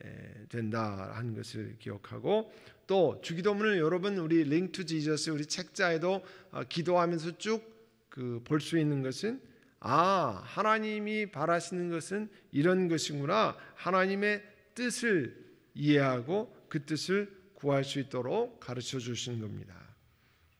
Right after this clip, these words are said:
자, 이 주기도문을 통해서 우리가, 아, 기억하는 것은 기도도 배워서 하는 겁니다. 기도도 배워서 하는 거예요. 여기서 기도란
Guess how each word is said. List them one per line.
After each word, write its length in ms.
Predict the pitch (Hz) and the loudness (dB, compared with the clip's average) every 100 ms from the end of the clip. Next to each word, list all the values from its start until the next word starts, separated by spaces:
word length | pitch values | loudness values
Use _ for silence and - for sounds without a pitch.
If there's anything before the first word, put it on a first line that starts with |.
| - - - | -20 -20 -2
자, 240 | 139 123 | 2 4
이 120 | 135 | 2
주기도문을 840 | 180 - 165 226 254 247 240 233 226 | -2 -2 0 4 6 6 4 4 2
통해서 420 | 202 185 175 175 | 0 2 2 0
우리가, 500 | 143 123 127 139 117 - - - - | 0 4 6 4 2 -8 -20 -18 -10
아, 500 | 110 110 110 110 123 | -8 -8 -8 -10 -12
기억하는 580 | - 151 143 143 143 135 | -2 2 2 0 -4 -4
것은 400 | 127 - 208 254 - _ - _ _ _ - | -4 -4 -6 -8 -16 _ -20 _ _ _ -14
기도도 720 | - 170 175 165 151 208 208 - - _ _ _ - | -8 -2 2 2 2 -2 -2 -16 -20 _ _ _ -8
배워서 480 | - 139 147 143 156 | 2 6 6 4 0
하는 220 | 143 139 | -2 -2
겁니다. 360 | 113 95 - 52 - _ _ _ _ _ _ _ - | -6 -10 -16 -20 -20 _ _ _ _ _ _ _ -10
기도도 520 | 147 131 123 156 190 - _ _ - | -6 -4 -4 -6 -10 -14 _ _ -16
배워서 460 | - 110 120 117 113 | -6 -4 -4 -6 -8
하는 160 | 110 | -10
거예요. 200 | 95 98 - _ _ _ _ _ _ _ - - - _ _ _ _ - - - _ _ _ _ 131 | -12 -20 -20 _ _ _ _ _ _ _ -20 -20 -20 _ _ _ _ -20 -20 -20 _ _ _ _ -10
여기서 160 | 123 156 | -8 -8
기도란 640 | - 151 165 180 226 | -4 2 4 4 2